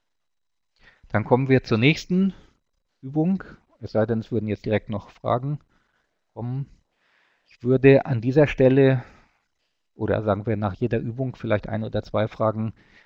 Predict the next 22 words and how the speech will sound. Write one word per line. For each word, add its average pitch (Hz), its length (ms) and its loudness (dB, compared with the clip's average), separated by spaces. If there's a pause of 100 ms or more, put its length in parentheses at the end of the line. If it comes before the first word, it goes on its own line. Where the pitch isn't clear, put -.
(120)
äh, 107 180 0
dran 107 220 0
nehmen, 110 200 -2
die 110 80 -4
nicht 113 160 -8
so 127 80 -4
lange 120 220 -2
dauern, 123 400 0
würde 113 200 -4
insgesamt 113 720 -4
aber 117 560 2 (360)
es - 160 -8
vorziehen, 123 720 -4
dass 101 220 -2
wir 117 80 0
die 110 80 -4
meisten 117 340 0
Fragen 110 300 0
vielleicht 104 300 -6
auch 101 80 -6
am 101 100 -6
Ende 104 540 -4